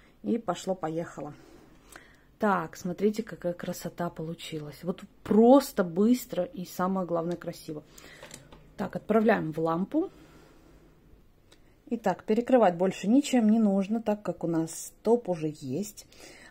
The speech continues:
Краска без липкого слоя. И вот такая вот красота получилась. Посмотрите, и блик у нас там есть красивый, такой блестящий, золотой.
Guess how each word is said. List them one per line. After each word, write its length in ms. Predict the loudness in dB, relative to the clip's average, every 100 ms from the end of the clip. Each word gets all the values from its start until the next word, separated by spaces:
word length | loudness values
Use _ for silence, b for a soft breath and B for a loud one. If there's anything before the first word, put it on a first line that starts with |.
| B -18 -4
Краска 400 | 2 2 2 -6
без 180 | -6
липкого 380 | -4 -4 -4 -8
слоя. 540 | -8 -10 -8 -4 -2 -2 -6 _ _ -20 b b b
И 140 | -4 -2
вот 160 | 0
такая 300 | 2 4 6
вот 140 | 4 2
красота 480 | -2 -2 -2 0
получилась. 600 | 0 0 -2 -2 -4 -4
Посмотрите, 680 | -8 -12 -4 -2 0 -4 -6 -6
и 140 | 2 2
блик 480 | 4 2 2 0 2
у 60 |
нас 260 | 2 2 0
там 200 | -2 -2
есть 420 | 0 -2 -2 -4
красивый, 760 | 0 0 0 -6 -4 -2 -2
такой 320 | -2 -4 -2 -6
блестящий, 840 | -6 -8 -6 -2 -2 -2 -4 -6
золотой. 580 | -4 -4 -4 -4 -8 -10